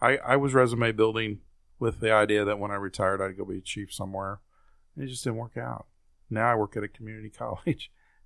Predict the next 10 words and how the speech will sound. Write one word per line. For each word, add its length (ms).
as 140
a 20
campus 340
police 340
officer 340
and 380
love 220
it. 280
Love 260
it. 200